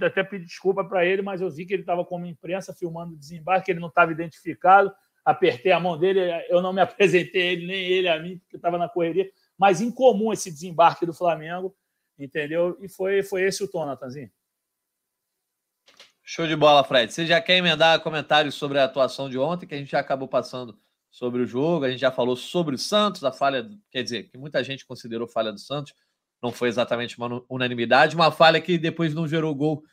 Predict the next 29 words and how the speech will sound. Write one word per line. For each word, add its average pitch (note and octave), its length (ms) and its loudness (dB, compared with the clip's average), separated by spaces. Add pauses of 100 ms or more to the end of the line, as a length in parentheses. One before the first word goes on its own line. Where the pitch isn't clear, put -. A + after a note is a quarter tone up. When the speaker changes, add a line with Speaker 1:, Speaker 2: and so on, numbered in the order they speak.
(220)
Speaker 2:
graças C3+ 420 0
ao C#3 80 -4
toque C#3+ 280 0
de, B2 320 -4
de A2+ 140 -10
mão B2 200 -6
do A#2+ 120 0
atacante, F3+ 720 -2 (420)
E, D3+ 520 2
enfim, C#3+ 460 -6
sobre D3+ 400 2
a D3+ 120 2
escolha F3 300 0
do E3+ 60 0
Vitor F3+ 220 -2
Pereira, F3+ 320 2
a F3+ 60 4
gente F3+ 220 -6
acabou F3+ 360 0
considerando E3+ 580 -2
correta, C#3 480 0
né? B2 120 -10
Colocar A#2+ 320 -6
o A#2+ 80 -2
Vidal, C3 320 0
que - 80 -20
jogou B2 240 -4
até C3+ 200 -2
bem. C3 220 -4